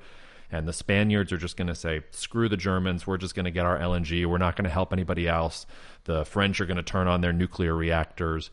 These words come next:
Uh, countries in Eastern Europe will, you know, start, th-, they'll try to get coal, or they'll even turn to Russia and say, "Hey, is there some kind of accommodation we can have with you?" So if that political will is not there and starts to come at the seams,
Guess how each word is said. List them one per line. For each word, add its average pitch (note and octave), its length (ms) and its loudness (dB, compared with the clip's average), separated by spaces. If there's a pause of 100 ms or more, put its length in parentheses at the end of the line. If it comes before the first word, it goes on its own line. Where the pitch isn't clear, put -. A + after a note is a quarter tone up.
(260)
Uh, D#2+ 120 0
countries F2+ 360 -2
in F2 100 -2
Eastern F2+ 240 -4
Europe F2 340 -2
will, D#2+ 220 -4 (240)
you A2+ 100 -2
know, D2+ 140 -2
start, E2+ 420 -2 (520)
th-, G2 120 -2
they'll F2+ 120 -6
try F#2 160 -2
to F2+ 80 2
get F2+ 160 -6
coal, E2+ 540 4
or D#2+ 200 -2
they'll E2 380 -2 (320)
even F2 240 -2
turn G2+ 240 2
to A2 120 4
Russia A2 340 4
and D#2 140 -4
say, F2 200 0
"Hey, A2+ 220 4
is E2 120 0
there E2+ 100 -4
some F2+ 200 -4
kind F2 160 -2
of E2 80 -4
accommodation F#2+ 580 -2
we F#2 80 -4
can G2+ 140 -6
have G#2 200 -2
with G2 160 -2
you?" G#2+ 280 0
So E2+ 180 -2
if F2+ 220 -6
that A#2+ 420 4
political A2+ 500 4
will F2 220 4
is E2 100 -4
not E2+ 200 0
there F2 140 2
and E2+ 100 -2
starts E2+ 240 -6
to - 80 -8
come E2 200 -4
at D#2+ 60 -4
the D#2+ 80 -8
seams, F#2 480 0